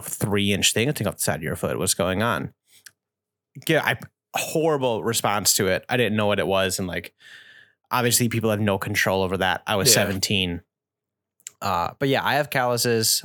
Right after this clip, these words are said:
Speaker 1: I have one callus. It's on my right foot, by the way. My left foot's perfectly fine, but I have a callus at the ball of my foot. Um, I know nobody can
Speaker 2: No,
Speaker 1: see
Speaker 2: don't show me your feet. Don't,
Speaker 1: what I'm referring
Speaker 2: don't sh-,
Speaker 1: to.
Speaker 2: I don't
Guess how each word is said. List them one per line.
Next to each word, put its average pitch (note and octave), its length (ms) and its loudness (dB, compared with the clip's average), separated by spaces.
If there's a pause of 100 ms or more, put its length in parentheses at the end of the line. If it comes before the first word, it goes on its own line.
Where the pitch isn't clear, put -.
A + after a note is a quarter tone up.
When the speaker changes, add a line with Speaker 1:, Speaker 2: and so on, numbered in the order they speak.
Speaker 1:
I A#2 80 2
have A2 120 -2
one C3+ 220 2
callus. A#2+ 380 0
It's C3+ 200 0
on G3 140 2
my A3 80 0
right B2+ 300 0
foot, A2+ 180 0
by G2 140 2
the F#2 60 2
way. D#2+ 140 2
My A2+ 140 0
left C3 240 0
foot's A#2+ 220 0
perfectly F#2+ 420 -4
fine, - 320 -4 (640)
but B2 80 0
I A#2+ 40 2
have G#2+ 60 0
a G#2 60 0
callus C3+ 300 0
at D3+ 80 -4
the B2+ 60 -2
ball A2 280 0
of A2 80 -2
my A2 120 0
foot. G2+ 300 0 (680)
Um, G2+ 420 -2 (1120)
I C#3+ 80 -2
know C3+ 220 2
nobody B2+ 280 0
can A#2+ 140 -4
Speaker 2:
No, - 60 0
Speaker 1:
see - 120 2
Speaker 2:
don't G3 200 2
show F#3+ 200 2
me E3+ 120 0
your B2+ 100 0
feet. G2+ 320 -4
Don't, D#3+ 120 2
Speaker 1:
what F3+ 80 4
I'm D#3 140 0
referring G#3 260 0
Speaker 2:
don't C3+ 100 0
sh-, C#3 160 4
Speaker 1:
to. B2 60 0
Speaker 2:
I C#3+ 60 2
don't F#3 120 0